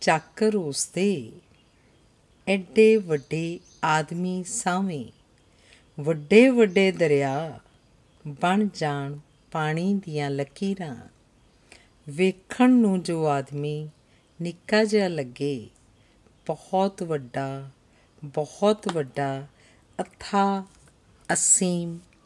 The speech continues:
ਸ਼ਕਤੀਆਂ ਦਾ ਮਾਲਕ। ਧੰਨਵਾਦ। ਕਵਿਤਾ ਹੈ ਆਦਮੀ ਤੇ ਪਰਬਤ। ਅੰਬਰ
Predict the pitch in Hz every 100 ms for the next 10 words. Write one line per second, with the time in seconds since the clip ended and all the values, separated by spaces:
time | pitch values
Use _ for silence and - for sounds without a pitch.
0 | _ - - - 175 - - 156 151 143
1 | 139 135 135 139 139 139 131 107 101 -
2 | - - _ _ _ _ _ _ _ _
3 | - 160 143 135 - - _ _ _ _
4 | _ _ _ _ _ _ _ _ _ -
5 | 180 160 156 214 220 220 160 113 - _
6 | _ _ - _ _ _ _ 170 180 180
7 | 190 196 202 202 - 160 147 - - 156
8 | 139 139 - - - - _ - _ _
9 | _ _ _ _ _ _ _ _ - _
10 | - 196 202 202 240 233